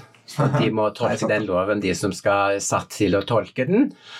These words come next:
Speaker 1: Sånn som jeg kjenner til helhet, så kan jeg ikke skjønne at det skulle være noe problem.
Speaker 2: Mm.
Speaker 1: Sånn som jeg kjenner til helhet. Det er et sted som vi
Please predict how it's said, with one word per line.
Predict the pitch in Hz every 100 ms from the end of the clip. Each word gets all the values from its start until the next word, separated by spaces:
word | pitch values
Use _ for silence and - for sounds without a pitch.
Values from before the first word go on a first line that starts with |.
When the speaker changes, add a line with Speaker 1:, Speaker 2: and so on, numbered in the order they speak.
| - -
Speaker 1:
Sånn | 135 185
som | 180 196
jeg | 180 175 196
kjenner | 214 175 170
til | 175 175
helhet, | 165 165 175 339
så | -
kan | 175 151
jeg | 131
ikke | 143
skjønne | - 113 107 123
at | 123
det | 117 107
skulle | 113 107
være | 101 104
noe | 104 101 101
problem. | - 117 143 - - _ _ -
Speaker 2:
Mm. | 113 110
Speaker 1:
Sånn | 156
som | 156 143
jeg | 87 -
kjenner | 82 73
til | - 80
helhet. | - - - - - -
Det | - 135 143 156
er | 143 139 143
et | 139
sted | - 123 131
som | -
vi | 127